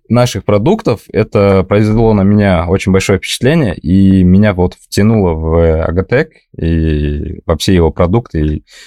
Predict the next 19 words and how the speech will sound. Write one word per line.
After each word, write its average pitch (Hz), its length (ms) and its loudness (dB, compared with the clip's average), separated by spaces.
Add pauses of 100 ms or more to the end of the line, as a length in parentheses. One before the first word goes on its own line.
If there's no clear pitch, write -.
(420)
ну, 95 140 -2 (400)
в 110 60 -2
общем, 135 380 -2 (480)
ты — 202 320 0
это 170 320 -2
первоисточник 151 880 -2 (160)
всех - 360 -2
моих, 120 420 -2 (1500)
хотел 92 280 -2
сказать, 92 240 -2
проблем, 110 480 0
но 95 140 -2
не 101 120 2
проблем, 110 520 0
а 92 140 2
наоборот, 92 500 0 (280)
хорошего. 113 640 -2 (260)
<laughs> 160 140 2 (580)
Вот. 85 360 0